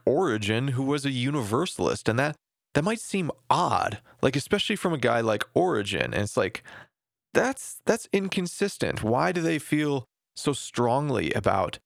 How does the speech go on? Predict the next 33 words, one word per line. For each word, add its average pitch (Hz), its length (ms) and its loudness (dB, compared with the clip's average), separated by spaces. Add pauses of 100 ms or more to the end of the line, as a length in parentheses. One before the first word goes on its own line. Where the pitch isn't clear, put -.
(160)
the 123 80 2
Christian 139 460 -2
story, 117 640 -2 (360)
about 110 200 2
Christ, - 640 0 (180)
and 110 80 -6
about 113 200 2
participation 139 840 -2
in 87 120 -2
Christian 120 360 -2
community 107 540 -2
in 90 80 -2
the 82 80 -2
church, - 540 -2 (400)
and 120 180 0
yet, 139 360 0 (200)
like, 120 300 0 (400)
still 156 340 -2
be 143 480 -2 (140)
open 92 580 0
to 120 920 0
the 117 400 0
in-, 113 260 -2 (240)
more 123 240 2
inclusive 123 720 -2
hope 127 340 0
of - 220 -2
Christ's - 520 0
redemptive 107 640 0
work 131 300 0
in 113 80 -2
the - 80 -2
world? - 400 0